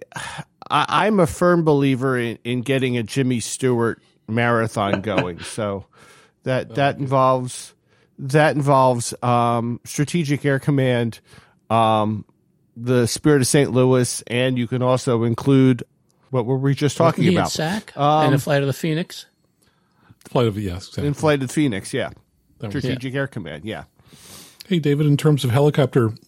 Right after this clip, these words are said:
Speaker 4: movies, did you ever see, uh, Birds of Prey with, uh, David Jansen?
Speaker 1: Yes.
Speaker 4: Which they're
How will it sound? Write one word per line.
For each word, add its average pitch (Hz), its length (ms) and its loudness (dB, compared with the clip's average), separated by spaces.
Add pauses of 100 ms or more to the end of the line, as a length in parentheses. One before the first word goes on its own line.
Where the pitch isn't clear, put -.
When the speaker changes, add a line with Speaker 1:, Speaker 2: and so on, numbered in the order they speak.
Speaker 4:
movies, 117 480 4 (300)
did 127 140 0
you 131 60 4
ever 120 160 2
see, 117 320 4
uh, 117 60 4
Birds 117 340 2
of 127 140 0
Prey 123 300 2
with, 120 280 0
uh, 113 160 4
David 107 300 0
Jansen? 120 480 -2 (760)
Speaker 1:
Yes. 117 420 -2 (840)
Speaker 4:
Which 113 220 -4
they're - 120 -4